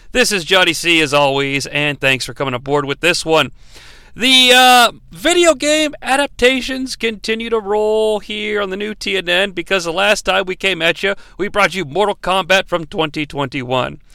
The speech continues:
And while I was digging through the archives of films to potentially review for Junkman, ladies and gentlemen,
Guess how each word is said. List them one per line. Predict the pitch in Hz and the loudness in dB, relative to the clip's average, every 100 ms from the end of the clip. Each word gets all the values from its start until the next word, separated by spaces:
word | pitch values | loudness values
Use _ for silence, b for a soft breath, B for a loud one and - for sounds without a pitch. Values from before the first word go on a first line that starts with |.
| B B B | B B B
And | 147 | -2
while | 233 254 226 | 2 4 4
I | 220 | 4
was | 190 156 - b - | 2 -2 -12 b -10
digging | 185 320 285 185 143 - - | -4 -2 -2 -4 -8 -12 -10
through | 240 | -6
the | 214 202 | -2 0
archives | 233 - 160 120 120 | -2 0 0 0 -2
of | - 151 | -6 -10
films | - 233 254 262 240 - | -4 -2 0 -2 -4 -8
to | - - - | -12 -12 -8
potentially | - - 226 - 214 | -6 -4 -6 -6 -10
review | 202 180 156 208 208 214 214 - b b | -6 -6 -6 -8 -8 -8 -10 -14 b b
for | - 165 196 202 | -6 -2 0 -2
Junkman, | 180 196 190 139 131 127 120 | 2 0 0 -2 2 2 2
ladies | 175 233 190 | 2 2 0
and | 185 | 0
gentlemen, | 185 180 170 160 156 | 2 2 2 -2 -2